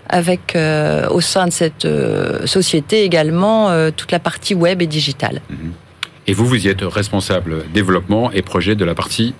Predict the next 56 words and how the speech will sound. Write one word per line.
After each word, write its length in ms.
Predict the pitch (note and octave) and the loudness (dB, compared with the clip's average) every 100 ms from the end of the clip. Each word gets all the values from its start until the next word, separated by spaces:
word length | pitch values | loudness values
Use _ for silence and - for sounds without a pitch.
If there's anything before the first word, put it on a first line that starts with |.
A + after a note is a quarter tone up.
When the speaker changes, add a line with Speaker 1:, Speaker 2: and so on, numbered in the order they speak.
| - | -12
Speaker 1:
Pharmaceutique, 540 | - A3 G#3+ G3+ F#3 F3 | -2 2 4 4 4 2
Speaker 2:
Expression 280 | - - - | 0 -2 -2
Pharma. 40 | - - | -6 -2
Speaker 1:
absolument. 640 | - - - F#3 D3+ B2 - - - - | -2 0 0 0 0 -2 -6 -20 -18 -4
Speaker 2:
Et 40 | |
vous 100 | F2 | 0
êtes 80 | F2+ | 0
pharmacien, 420 | F#2 E2+ E2+ - | 0 0 0 0
euh, 380 | A2 G#2 E2 D#2+ - - - | 0 0 -2 -4 -6 -10 0
Speaker 1:
Oui, 80 | E4 | 4
oui, 40 | F4+ | 6
Speaker 2:
pharmacienne. 380 | F#4 - - F#3 | 4 4 2 2
Speaker 1:
je 40 | |
suis, 360 | A#3+ A#3 A3+ A3 | 2 2 2 2
je, 260 | G#3 A3 G3+ | 2 0 2
alors 120 | G3+ | 2
Speaker 2:
On 20 | |
peut 60 | A3+ | 2
Speaker 1:
moi, 100 | B3+ | 2
Speaker 2:
dire 20 | |
Speaker 1:
je, 40 | E3 | 2
Speaker 2:
les 60 | |
deux, 180 | C#3 G3 | 2 2
on 40 | |
Speaker 1:
je 80 | G#3+ | 2
Speaker 2:
peut 60 | C#4 | 2
dire 100 | A#3+ | 2
les 60 | D#4+ | 2
Speaker 1:
dis, 60 | |
Speaker 2:
deux. 80 | F#3+ | 2
Speaker 1:
alors 220 | G3+ A3 | 2 2
je 120 | G#3 | 2
dis 200 | B3+ A#3+ | 0 2
pharmacienne, 720 | C4+ B3+ A3 G#3 - - C4+ A#3+ | 0 0 0 -2 -2 0 2 2
oui, 120 | A#3+ | 2
oui, 160 | G#3 E3 | 2 0
je 60 | |
suis 120 | - | 0
Speaker 2:
Ouais. 60 | F#3 | 0
Speaker 1:
pharmacienne, 720 | F3+ F3 E3 - A3 A3+ G3+ | 2 0 -2 0 2 2 2
euh, 320 | E3+ D#3 D3+ D3+ | 2 2 2 2
lilloise 480 | D#3 E3 F#3 E3+ | 2 2 2 2
d'origine 500 | D#3+ D#3 D#3+ E3+ G#3+ | 2 2 2 2 0
et 80 | D#3 | 0
j'ai 140 | C#3+ C#3+ | 0 -2
été, 280 | - E3+ | -2 -2
euh, 100 | D#3 D#3 | -2 0
quinze 260 | E3+ D#3 | 0 2
ans 120 | E3+ D#3+ | 2 0
installée, 540 | C#3+ - C3 D3+ D#3 | 0 0 0 2 0
euh, 120 | C3+ - | -2 0
dans 100 | F3 | 0
la 120 | F#3+ | 2
Speaker 2:
Mhm. 40 | |
Speaker 1:
région 220 | E3+ E3 G#3+ | 2 2 2
lilloise. 500 | D#3 C3+ C#3+ D3+ | 2 0 0 -4